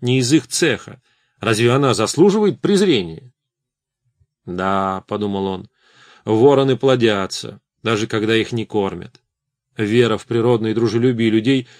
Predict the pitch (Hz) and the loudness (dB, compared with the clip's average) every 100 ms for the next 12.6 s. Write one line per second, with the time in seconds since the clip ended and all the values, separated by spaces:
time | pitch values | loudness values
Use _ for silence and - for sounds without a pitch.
0 | _ - 120 120 143 131 127 127 123 120 | _ -4 -2 2 4 6 6 4 4 0
1 | 143 135 123 123 - - 123 98 95 - | 0 0 2 0 -2 0 0 0 -6 -6
2 | 104 90 - - _ _ _ _ _ _ | -6 -8 -16 -20 _ _ _ _ _ _
3 | _ _ _ _ - 95 104 123 123 120 | _ _ _ _ -10 -2 2 4 2 2
4 | 123 123 120 _ _ _ _ _ - 104 | 2 4 2 _ _ _ _ _ -12 -2
5 | 113 113 127 156 123 _ _ _ _ _ | 2 4 6 4 -2 _ _ _ _ _
6 | _ _ _ _ _ _ _ _ _ _ | _ _ _ _ _ _ _ _ _ _
7 | _ _ - 107 110 117 147 135 _ _ | _ _ -10 -4 0 4 4 2 _ _
8 | _ - 117 139 135 135 123 127 147 143 | _ -6 2 4 2 0 0 2 4 2
9 | 127 117 135 127 127 117 117 - 120 113 | 0 0 0 0 -2 -2 -2 0 -2 0
10 | 120 113 98 - - _ _ _ _ _ | -2 -2 -6 -10 -16 _ _ _ _ _
11 | _ _ _ _ _ _ _ - 143 175 | _ _ _ _ _ _ _ -4 4 4
12 | 143 135 117 92 82 | 4 2 2 0 -6